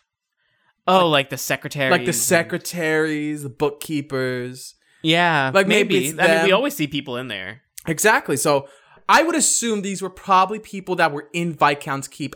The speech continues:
Speaker 2: at the time.
Speaker 1: Mm.
Speaker 2: And they tried to lock it up. So this is how, this, okay, so they
Speaker 1: And
Speaker 2: tried
Speaker 1: that, so this is, so these were the people that they fought to capture Viscount's Keep, and once they had it captured, they started collecting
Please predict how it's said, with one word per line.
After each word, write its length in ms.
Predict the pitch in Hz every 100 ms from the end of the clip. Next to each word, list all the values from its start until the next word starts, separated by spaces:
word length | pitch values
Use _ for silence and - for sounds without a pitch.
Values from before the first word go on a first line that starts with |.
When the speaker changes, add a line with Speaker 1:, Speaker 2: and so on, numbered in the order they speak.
| -
Speaker 2:
at 180 | 135 135
the 60 |
time. 520 | 117 - 123 73 - _ _ _ _ _
Speaker 1:
Mm. 500 | 143 139 127 120 113 120
Speaker 2:
And 120 | 170
they 80 | 165
tried 300 | - 185 175
to 80 | 165
lock 340 | 151 139 139
it 100 | 143
up. 300 | 127 151 - _ _ _ -
So 100 | - 202
this 160 | 233
is 60 | 233
how, 100 | - 185 _
this, 140 | 180 175 -
okay, 200 | 165 160
so 120 | 131
they 60 | 170
Speaker 1:
And 60 | 165
Speaker 2:
tried 160 | 175 175
Speaker 1:
that, 120 | -
so 140 | 190
this 220 | 160 202
is, 160 | 240 -
so 100 | 196
these 180 | 170 214
were 60 | 262
the 80 |
people 240 | 202 180 156
that 140 | 143
they 140 | 151 160
fought 540 | 156 147 117 - - _ _ _ _ _ -
to 340 | 165 135 120 _ _
capture 380 | 208 226 - 139
Viscount's 340 | 131 127 123
Keep, 200 | 127 117
and 160 | - 139
once 140 | 156
they 80 | 156
had 200 | 139 208
it 60 | 180
captured, 440 | 151 127 139 117 -
they 120 | 135
started 280 | 131 127 120
collecting 560 | 139 120 - 107 107